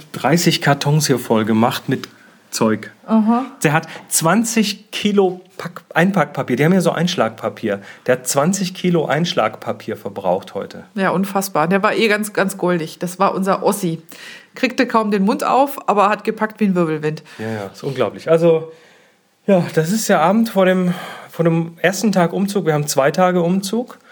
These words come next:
Speaker 1: Morgen früh um Viertel vor acht rückt die Truppe an, vier, fünf Mann,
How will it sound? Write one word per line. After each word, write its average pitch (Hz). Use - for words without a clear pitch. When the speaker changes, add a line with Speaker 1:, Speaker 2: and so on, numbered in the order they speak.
Speaker 1:
Morgen 143
früh 170
um 156
Viertel 170
vor -
acht -
rückt -
die 139
Truppe 151
an, 175
vier, 165
fünf 143
Mann, 156